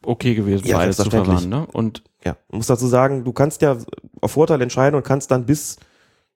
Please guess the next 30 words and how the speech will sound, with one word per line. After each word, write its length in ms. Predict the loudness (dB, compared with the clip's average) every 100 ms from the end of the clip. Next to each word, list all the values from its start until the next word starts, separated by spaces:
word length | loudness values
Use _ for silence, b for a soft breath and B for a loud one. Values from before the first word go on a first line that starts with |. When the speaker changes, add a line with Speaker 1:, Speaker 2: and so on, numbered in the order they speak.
| _ _ _ _ _ _
Speaker 2:
zur 120 | 0
nächsten 260 | 2 2 0
Spielunterbrechung, 680 | -2 0 2 2 2 0 -2
beziehungsweise 380 | 0 0 0 0
genau 240 | 2 2
genommen 260 | 2 0 0
sogar 240 | 0 0
bis 140 | 0 -4
das 80 |
Spiel 180 | -4 -2
wieder 140 | 0 0
fortgesetzt 520 | 2 2 2 0 -2
ist, 180 | -6 -2
kannst 280 | -2 0
du 60 | 0
noch 180 | 0 2
nachträglich 540 | 0 0 0 -2 -2
eine 80 | -2
Karte 260 | -2 -4 -2
zeigen. 420 | 0 2 0 -4 b b b b b
Das 120 | -2
ist 140 | 0 -2
ja 80 |
passiert. 440 | 0 -2 2 0 2
Wenn 200 | 0 2
dann 240 | 0 0 -10 _ -2
im 120 | -2
Zuge 280 | 0 0 2
dieses 240 | 2 0 0
Vorteils 680 | -2 -2 -2 0 -2 -6